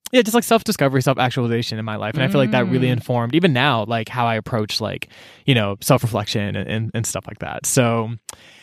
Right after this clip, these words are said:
Speaker 1: yeah, girl, David Wavy, if for some reason you were listening to this fucking podcast, you did that
Speaker 2: Oh.
Speaker 1: shit, bitch. Like, thank you, girl. <laughs> Like, 'cause you're really out here
Speaker 2: <laughs>
Speaker 1: empowering the girls. Um,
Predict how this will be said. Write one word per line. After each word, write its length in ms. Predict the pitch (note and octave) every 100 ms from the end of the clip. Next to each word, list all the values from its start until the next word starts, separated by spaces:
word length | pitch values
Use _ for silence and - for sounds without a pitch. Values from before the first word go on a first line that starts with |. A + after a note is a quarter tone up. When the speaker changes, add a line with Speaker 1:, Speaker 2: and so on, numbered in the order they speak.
| - _ -
Speaker 1:
yeah, 200 | F3 A#3
girl, 200 | G3 D#3+
David 280 | D3 F#3+
Wavy, 280 | F3+ G#3 D#3+
if 80 | C3+
for 100 | C#3
some 380 | - C#3+ F3+ F#3
reason 400 | G#3+ F#3 A#2 G2
you 140 | A2
were 60 | B2+
listening 260 | B2 C3+ C#3
to 80 | C#3+
this 140 | C#3
fucking 240 | D3 C#3+
podcast, 600 | C#3 D3+ D#3+ G#2+ G2 -
you 140 | C#3+ A3+
did 160 | D4+
that 100 | C#4+
Speaker 2:
Oh. 20 | D4
Speaker 1:
shit, 200 | A#3 E3+
bitch. 240 | E3+ E3+
Like, 220 | E3+ D3
thank 220 | D3 A3+
you, 40 | D4+
girl. 300 | B3+ B3 B3
<laughs> 40 |
Like, 140 | C4 -
'cause 160 | G3+
you're 80 | B3+
really 280 | A3+ B3+ G#3
out 220 | F3+ -
here 120 | G3+ F#3+
Speaker 2:
<laughs> 120 | F#3+
Speaker 1:
empowering 760 | - G#3+ G#3+ A3+ F#3 E3+ E3 F3+
the 120 | G#3+
girls. 500 | A#3+ F4+ A3+ C3 B2+ B2
Um, 500 | C#3+ C#3+ C#3 D3